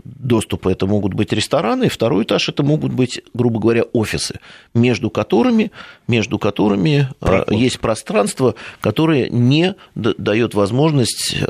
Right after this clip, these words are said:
Speaker 1: э, скажем, шуму достичь вот этого там третьего этажа. Вот когда так это все, тогда это нормально.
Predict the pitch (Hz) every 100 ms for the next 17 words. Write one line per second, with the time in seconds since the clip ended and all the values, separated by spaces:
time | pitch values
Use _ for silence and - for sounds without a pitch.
0 | - 98 92 73 - 90 87 - 131 117
1 | 98 90 - 113 - - 92 90 87 87
2 | 85 101 - 95 90 101 80 - - -
3 | - _ - 196 190 208 277 277 135 -
4 | 104 - - 120 143 202 131 123 120 101
5 | 90 76 60